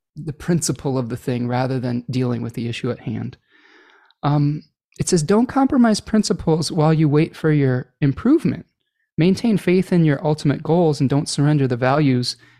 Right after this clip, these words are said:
due to temporary setbacks. Ignore the critics and naysayers. Keep going, but safeguard your inner light." Okay?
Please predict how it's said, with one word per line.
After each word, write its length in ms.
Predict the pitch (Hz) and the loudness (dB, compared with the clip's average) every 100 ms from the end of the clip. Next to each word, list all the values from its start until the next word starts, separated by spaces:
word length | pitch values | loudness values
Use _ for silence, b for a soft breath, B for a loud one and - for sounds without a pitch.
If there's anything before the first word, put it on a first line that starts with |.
| b | b
due 140 | 156 | 0
to 100 | 139 | 0
temporary 460 | 127 151 139 131 123 | 0 -2 -2 -2 -2
setbacks. 580 | - 156 - - - 131 | -2 -2 -4 -10 -10 -4
Ignore 380 | 131 147 175 | 0 2 2
the 80 | 165 | 0
critics 400 | - 139 127 - | -2 -4 -4 -6
and 120 | 135 | -4
naysayers. 560 | 123 120 - - - - | -4 -6 -8 -12 -14 -16
Keep 300 | - 180 - | -8 -8 -6
going, 340 | - - - - B B | -8 -8 -12 -16 B B
but 160 | 160 | -4
safeguard 640 | - 165 160 - 151 147 131 | -2 -2 -2 -2 -2 -2 -4
your 180 | 127 - | -6 -6
inner 240 | 123 120 | -6 -6
light." 400 | - 117 - - - B B B B | -8 -12 -12 -18 -20 B B B B
Okay? 320 | 131 120 131 | -10 -8 -10